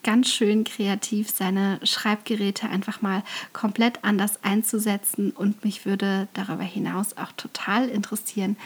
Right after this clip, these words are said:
was dir dazu einfällt. Wenn du also Ideen hast, dann melde dich gern bei mir, am einfachsten über Instagram.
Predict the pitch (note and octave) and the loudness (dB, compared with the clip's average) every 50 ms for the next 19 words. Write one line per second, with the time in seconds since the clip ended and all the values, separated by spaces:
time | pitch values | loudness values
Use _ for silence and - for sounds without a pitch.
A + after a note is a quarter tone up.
0 | - - - - - - - - - B3+ C4+ C4+ - - - F4 G#4 A#4 A#3 G#3+ | -12 -10 -8 -8 -10 -10 -8 -2 0 0 0 0 -2 -2 2 2 4 4 4 2
1 | - - - - - - F#3+ F#3 G3+ G3+ - - A3+ G#3+ B3 C#4 - - - - | 2 0 -4 -2 -2 0 2 2 2 0 0 0 2 2 2 0 -2 -6 -16 -20
2 | - - - - - B3+ C#4+ C#4+ C#4+ - - F#3 G3+ G#3+ A3 - G#3 G#3 G3+ - | -20 -20 -8 0 4 6 8 8 6 4 2 0 0 0 0 0 0 -2 0 0
3 | G3 G3 G3+ G#3 G#3 - - G3+ G#3 - - - - - - - A3+ A3 A#3 A#3+ | 0 2 2 2 2 2 0 -2 -2 -2 -4 -6 -8 -8 -2 0 2 4 6 4
4 | A#3 - G#3+ B3 D#4 F#4 - E4+ - - - G#3+ A3 A#3 A3 A3 A3+ G#3 G#3 G#3 | 4 6 4 4 4 4 2 0 -2 0 0 2 2 4 4 4 4 4 4 2
5 | - - - G#3+ G#3+ - F#3+ F#3+ - - G3+ - - - - - G3+ G#3+ - D#4 | 0 0 0 0 0 0 -2 -4 -4 -6 -6 -6 -6 -6 -4 -4 -4 -2 -2 -2
6 | D4 A3 F3+ - - - - - - - G#3 | -2 -2 0 -2 -2 -4 -4 -8 -8 -8 -8